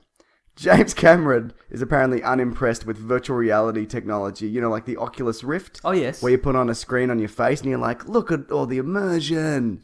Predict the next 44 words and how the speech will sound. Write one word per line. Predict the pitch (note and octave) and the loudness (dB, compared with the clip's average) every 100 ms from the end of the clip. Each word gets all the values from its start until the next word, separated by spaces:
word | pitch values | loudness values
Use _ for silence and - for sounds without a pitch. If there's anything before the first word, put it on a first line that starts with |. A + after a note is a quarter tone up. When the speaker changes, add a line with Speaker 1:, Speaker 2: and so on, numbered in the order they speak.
| - | -2
Speaker 2:
Oh, | F3+ | 0
yeah. | D3 D#3 - | 0 -2 -4
Speaker 1:
You | B2+ | -4
yell. | A#2 B2 A2+ G#2+ - | 0 0 0 -2 -4
Speaker 2:
<laughs> | D#3 | -2
Speaker 1:
<laughs> | F#3+ - C#4 B3 F3+ - - - D3+ - C#3+ - | -2 4 6 8 6 -2 -12 -8 -8 -10 -16 -2
Speaker 2:
That's | G3 F3+ | 0 2
how | |
you | D#3 | -2
start | A#2 D3+ B2 | 0 2 2
it | A#2+ | 0
up. | A#2+ - | -4 -2
Speaker 1:
That's | D3 D#3 - | -2 0 4
right, | G3 E3+ D3+ C#3 | 4 6 2 0
yeah. | D#3 - - | -2 -2 -6
Speaker 2:
It's | - | -2
like | E3+ D3 | -2 0
their | D3 B2+ | -2 -6
Siri. | - B2 A#2 A2 - - | -6 -6 -6 -10 -14 -2
Speaker 1:
Yeah, | C#3+ C3 A2 | 6 6 6
he | C3 D3 | 4 4
is, | E3 E3 D#3+ | 8 8 6
his | E3 - | 2 4
<laughs> | |
quote | - F3 D#3 D#3+ | 6 8 6 4
is, | C3+ B2+ A#2 - - - - | 0 0 -4 -14 -20 -20 -2
uh, | A#2+ | 0
"There | B2+ | 2
seems | C3 C#3 | 2 0
to | C3+ | 2
be | |
a | A#2 | 2
lot | A#2 A2+ | 2 0
of | A2+ | -2
excitement | - A2+ G#2 A2+ | 0 0 2 0
around | A2 G#2 G2 | -2 -2 -2
it. | F2+ - | -4 -6
That's | G2 - | -10 -4
something | A2+ A2 | -4 -4
to | A2 | -4
me, | A2 G2+ - | -4 -6 -4
uh, | A#2 G#2+ | 0 0
to | F#2+ A#2+ | -2 -2
me | A2+ G#2+ G2 | -2 -2 -4